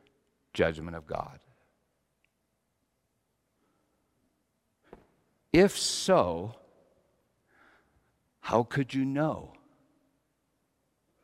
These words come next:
How could you judge the judgment of God? How could you know that he is true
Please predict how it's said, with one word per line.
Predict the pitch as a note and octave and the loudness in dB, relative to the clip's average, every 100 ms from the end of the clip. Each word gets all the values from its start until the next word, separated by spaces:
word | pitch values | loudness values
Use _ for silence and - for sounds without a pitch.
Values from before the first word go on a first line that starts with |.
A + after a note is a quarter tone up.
| _ _ _ - - - - | _ _ _ -20 -20 -16 -4
How | - G#3 | 6 8
could | B3 B3+ A3 | 8 4 0
you | C#3+ F3+ | 2 2
judge | D3+ G2+ D#3+ C#3+ E2 G#2+ - - - - _ _ _ _ - - | 2 4 6 8 6 0 -6 -12 -16 -20 _ _ _ _ -20 -14
the | - C3 | 0 0
judgment | G#2+ C#3 C#3 A#2 B2+ B2 - - | 4 4 4 2 0 0 -4 -4
of | A2 F#2 | -4 0
God? | A2 E2+ F2 - - _ _ _ _ _ _ _ _ _ _ _ _ _ - - - | 0 0 -4 -12 -20 _ _ _ _ _ _ _ _ _ _ _ _ _ -18 -14 2
How | F#3+ A#3 | 8 8
could | - B3+ E3 | 8 0 2
you | G#3+ | 2
know | G3 G3+ D#3+ A#2 C3+ D3+ - - - - - | 4 8 10 10 8 4 -2 -20 -20 -20 -10
that | G#2+ C3 C3+ | 4 6 6
he | - - B3 C#4 A#3 | 0 0 4 6 8
is | G#2 - | 6 2
true | - - C2+ G2 | -8 -8 -8 -8